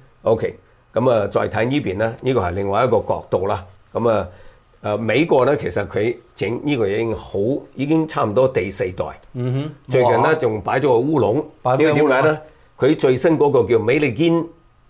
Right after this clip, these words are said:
Speaker 1: 誒，class 嗰個呢，
Speaker 2: 嗯哼。
Speaker 1: 當時呢，啲人呢就話：「我哋使咩登陸欄啫？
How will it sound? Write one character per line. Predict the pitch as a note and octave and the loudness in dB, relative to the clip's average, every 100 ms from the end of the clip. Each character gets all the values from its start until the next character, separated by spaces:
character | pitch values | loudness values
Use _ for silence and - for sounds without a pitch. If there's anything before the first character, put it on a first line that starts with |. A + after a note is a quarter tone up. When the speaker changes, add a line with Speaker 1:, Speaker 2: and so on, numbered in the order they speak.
| _ | _
Speaker 1:
誒， | A2 G#2 | -2 -2
class | - E3 D3+ - - | -2 -2 0 -2 -6
嗰 | - B2 | -2 2
個 | A#2+ | 2
呢， | A2 | 2
Speaker 2:
嗯 | C3 | 0
哼。 | - - - _ _ - | -4 -20 -20 _ _ -4
Speaker 1:
當 | D3 D#3+ | 0 0
時 | - F#2+ | -2 -4
呢， | B2 C3 - - _ - - _ | 0 0 -4 -18 _ -20 -20 _
啲 | - D3 | -6 -2
人 | E2+ E2+ | -2 -2
呢 | A2+ | -2
就 | G2+ | -2
話： | E2 E2 - | -4 -10 -10
「我 | F#2+ C3+ | -4 -2
哋 | B2+ | -2
使 | - G#2 | -4 -6
咩 | C3+ | -4
登 | G#2 C3 | -2 -2
陸 | B2 F2 | -2 -4
欄 | D2 | -8
啫？ | E2 | -6